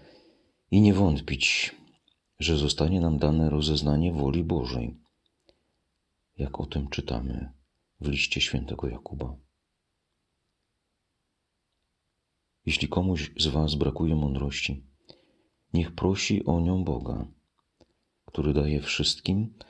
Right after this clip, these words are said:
chętnie i nie wymawiając, a na pewno ją otrzyma.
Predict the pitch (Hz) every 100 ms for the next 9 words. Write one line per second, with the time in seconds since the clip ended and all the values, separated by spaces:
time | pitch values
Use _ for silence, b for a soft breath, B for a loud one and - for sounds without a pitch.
0 | B B B - - 87 87 - 92 107
1 | - 71 80 76 90 87 87 92 101 95
2 | 58 57 55 53 - _ _ _ _ _
3 | _ _ _ _ _ _ _ _ _ _
4 | _ _ _ 67 65 64 64 64 64 67
5 | - - - 71